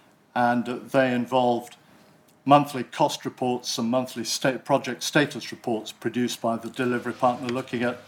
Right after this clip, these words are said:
information, um, from the Tier one contractors. And finally, a change control procedure was put in place and a control culture fostered with, um,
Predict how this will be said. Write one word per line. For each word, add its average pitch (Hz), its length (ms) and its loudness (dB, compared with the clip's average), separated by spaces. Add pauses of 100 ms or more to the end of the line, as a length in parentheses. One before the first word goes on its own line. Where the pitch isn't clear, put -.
(480)
information, 131 760 2 (280)
um, 113 300 0
from 123 260 0
the 113 80 -4
Tier 117 240 -2
one 113 320 -2 (680)
contractors. 120 760 0 (760)
And 131 200 4
finally, 139 640 6
a 127 500 0
change 156 440 2
control 123 380 2
procedure 120 500 -2
was 110 160 -4
put - 200 -2
in 110 140 -4
place 120 520 -2 (360)
and 120 240 -2
a 117 60 -6
control 120 680 -2
culture 113 580 -4 (200)
fostered - 720 -2 (100)
with, 110 380 -2
um, 113 320 0